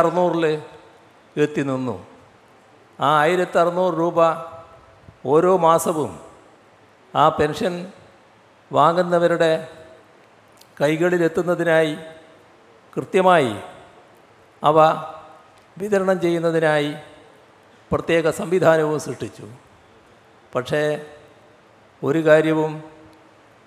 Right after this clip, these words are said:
കേരളത്തിൽ കൃത്യമായി നടത്താൻ വിടില്ല എന്ന് നിർബന്ധമുള്ളവർ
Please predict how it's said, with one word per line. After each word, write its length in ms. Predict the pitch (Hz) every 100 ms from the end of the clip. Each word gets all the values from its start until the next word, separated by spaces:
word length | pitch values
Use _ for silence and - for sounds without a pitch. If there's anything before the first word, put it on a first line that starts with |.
| _
കേരളത്തിൽ 500 | 139 156 170 170 185 185 196 - - - - _ _ _ _ _
കൃത്യമായി 500 | 165 139 175 175 175 170
നടത്താൻ 420 | 156 170 180 165 160 - - - - - _ _ _ _ -
വിടില്ല 360 | 151 175 175 180 175 175
എന്ന് 200 | 170 165 165 - - - - _ _ _ _
നിർബന്ധമുള്ളവർ 840 | 143 147 160 175 175 165 170 165